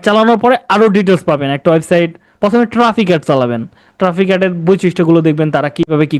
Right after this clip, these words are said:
করতেছে, আহ, তারপরে হচ্ছে আপনি এগুলো ভালোভাবে ট্র্যাকিং করতে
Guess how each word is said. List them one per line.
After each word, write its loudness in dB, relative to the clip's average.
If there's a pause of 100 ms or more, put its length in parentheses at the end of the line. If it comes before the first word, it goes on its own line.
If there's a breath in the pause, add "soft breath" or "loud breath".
করতেছে, -2 (560 soft breath)
আহ, 0 (120)
তারপরে 0
হচ্ছে -2
আপনি -6 (260 soft breath)
এগুলো 2 (100)
ভালোভাবে -2
ট্র্যাকিং -6 (100)
করতে -8